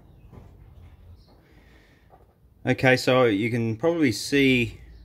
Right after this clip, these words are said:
on the actual thread here, it's quite dry now. So the brake cleaner's done its thing.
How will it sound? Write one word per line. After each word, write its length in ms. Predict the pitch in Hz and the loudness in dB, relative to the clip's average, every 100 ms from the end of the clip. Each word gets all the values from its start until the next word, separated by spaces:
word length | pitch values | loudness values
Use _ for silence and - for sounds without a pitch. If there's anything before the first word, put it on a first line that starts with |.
| - - | -20 -12
on 100 | 104 | -6
the 120 | 101 | -2
actual 460 | 117 - 110 98 87 - - - - - - | -4 -4 -4 -4 -6 -16 -20 -20 -20 -20 -20
thread 360 | - - 117 107 | -8 2 2 2
here, 180 | 107 92 | -2 -4
it's 140 | - | -8
quite 340 | - 110 - | -4 -2 -2
dry 540 | - 101 107 95 85 - - - | -4 -2 0 0 -4 -10 -14 -12
now. 280 | 87 110 - _ _ - - - _ _ - | -6 -6 -6 _ _ -20 -20 -20 _ _ -10
So 240 | - 92 | -4 -4
the 100 | 87 | -2
brake 260 | 110 117 - | 0 0 0
cleaner's 360 | 113 101 90 | -2 -2 -2
done 200 | - 104 | -4 -4
its 160 | 87 - | -6 -2
thing. 280 | 131 156 | 2 2